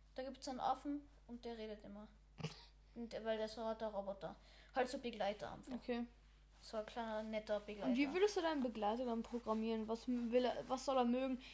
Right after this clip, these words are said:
Speaker 2: Wie soll er sein? Soll er Gefühle haben? Weil wenn es ja nur eine Maschine ist, ist ja auch kacke.
Speaker 1: Der soll schon Gefühle haben. So wie er, er soll ungefähr so wie eine Katze sein, nur dass er reden kann.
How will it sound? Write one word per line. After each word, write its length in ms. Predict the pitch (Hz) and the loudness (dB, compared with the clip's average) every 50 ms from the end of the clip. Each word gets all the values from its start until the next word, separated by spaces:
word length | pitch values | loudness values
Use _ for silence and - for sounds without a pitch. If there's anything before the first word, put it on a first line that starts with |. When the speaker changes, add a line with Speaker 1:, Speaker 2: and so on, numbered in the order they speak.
| - | -2
Speaker 2:
Wie 140 | - 269 285 | 0 0 2
soll 180 | - 277 277 277 | 6 6 6 6
er 20 | |
sein? 220 | 254 247 254 254 254 | 6 6 4 4 6
Soll 140 | 240 247 254 | 6 6 6
er 40 | 254 | 4
Gefühle 400 | 247 240 - - 302 339 330 320 | 4 2 2 2 4 6 8 10
haben? 280 | 302 294 - 294 294 | 10 10 10 8 6
Weil 120 | 277 254 233 | 4 2 2
wenn 100 | 233 247 | 2 2
es 80 | 240 | 2
ja 80 | - 240 | 2 2
nur 120 | 240 240 | 4 4
eine 100 | 240 240 | 4 4
Maschine 380 | 233 226 220 - - 254 247 240 | 4 2 2 0 0 0 0 0
ist, 100 | 233 - | 0 -2
ist 140 | 233 226 - | -4 -4 -4
ja 80 | - - | -4 -4
auch 120 | 233 - - | -4 -6 -10
kacke. 280 | - 226 220 - 220 214 - - - - - - - - - - - - - - - - - - - - - - | -12 -12 -10 -10 -12 -12 -14 -18 -20 -20 -20 -20 -20 -20 -20 -20 -20 -20 -20 -20 -20 -20 -20 -20 -20 -20 -18 -14
Speaker 1:
Der 100 | - 254 | -12 -10
soll 200 | 240 247 240 233 | -8 -6 -6 -6
schon 240 | 240 - 269 269 269 | -6 -8 -8 -10 -10
Gefühle 320 | 262 247 247 - 233 233 240 | -10 -12 -12 -10 -10 -8 -8
haben. 180 | 226 220 226 233 | -8 -8 -10 -10
So 160 | - 254 247 | -10 -8 -6
wie 60 | 254 | -6
er, 140 | 247 247 247 - - - - - - - - - | -6 -6 -6 -10 -14 -20 -20 -20 -20 -20 -10 -8
er 80 | - 254 | -6 -4
soll 260 | - 294 294 294 285 | 0 0 0 0 0
ungefähr 800 | 285 - 311 320 330 320 320 311 302 294 294 294 294 285 - - - - - - - - - - - - - | -2 -4 -4 -6 -6 -6 -4 -2 0 2 2 2 2 0 -2 -6 -12 -20 -20 -20 -20 -20 -20 -20 -20 -20 -16
so 200 | - - - 302 | -12 -8 -6 -4
wie 80 | 294 294 | -2 0
eine 120 | 269 247 254 | -2 -2 -2
Katze 300 | - 294 294 294 - 339 | -2 -4 -4 -4 -4 -4
sein, 240 | - - 285 285 285 | -4 -4 -2 -2 -2
nur 100 | 285 277 | -2 -2
dass 140 | 277 277 277 | -4 -4 -4
er 100 | 285 262 | -6 -4
reden 260 | 240 226 233 220 214 | -4 -4 -6 -6 -8
kann. 240 | 220 - 202 214 | -8 -10 -10 -10